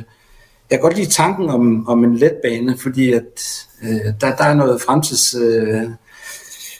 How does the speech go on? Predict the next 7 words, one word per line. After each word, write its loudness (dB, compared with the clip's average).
øh, 2
klimasikring 2
i 2
den, 4
og, -4
og 0
jeg, 0